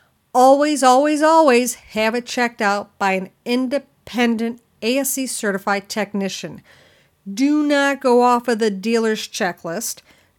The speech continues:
Do not go off of the mom and pop's, "Oh, here's all the receipts." No, you want an independent set of eyes looking at this, because that's what's going to keep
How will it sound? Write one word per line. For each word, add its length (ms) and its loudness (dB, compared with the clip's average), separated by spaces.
Do 220 0
not 360 -2
go 240 2
off 320 0
of 460 -6
the 240 -6
mom 360 0
and 140 -4
pop's, 580 -6
"Oh, 80 -6
here's 380 -2
all 140 0
the 100 0
receipts." 680 -4
No, 340 0
you 240 -2
want 280 -2
an 140 -6
independent 680 -6
set 220 -2
of 60 0
eyes 360 2
looking 260 -4
at 140 -6
this, 240 -6
because 400 -4
that's 340 -4
what's 180 -6
going 340 -6
to 100 -14
keep 500 -10